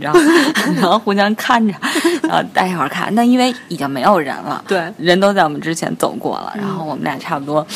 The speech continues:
Speaker 1: 上完厕所，然后又就开始到垭口。当我们俩到垭口，刚坐下，看见小青啥说：“你们终于来了，人家
Speaker 2: 所有的人都
Speaker 1: 都过去了。”
Speaker 2: 走了。
Speaker 1: <laughs> 可是那时候我们俩已经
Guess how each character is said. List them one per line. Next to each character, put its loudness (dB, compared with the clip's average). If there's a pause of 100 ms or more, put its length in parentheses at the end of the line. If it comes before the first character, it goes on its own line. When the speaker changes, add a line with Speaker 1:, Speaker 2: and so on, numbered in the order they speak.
(360)
Speaker 1:
上 -4
完 -2
厕 2
所， -6
然 -4
后 -6
又 0 (240)
就 -2 (100)
开 -4
始 -2
到 2
垭 -4
口。 -10
当 2
我 2
们 -2
俩 -2
到 0
垭 -4
口， -6
刚 0
坐 -2
下， -8 (140)
看 2
见 2
小 -8
青 -6
啥 -6
说 -6 (420)
：“你 6
们 4
终 0
于 4
来 2
了， 2
人 2
家 4
Speaker 2:
所 4
有 2
的 -4
人 -2
都 6
Speaker 1:
都 -
过 8
去 -2
了。” 6
Speaker 2:
走 8 (720)
了。 -4
Speaker 1:
<laughs> -18 (640)
可 -2
是 2
那 2
时 -2
候 4
我 4
们 0
俩 2
已 -6
经 -12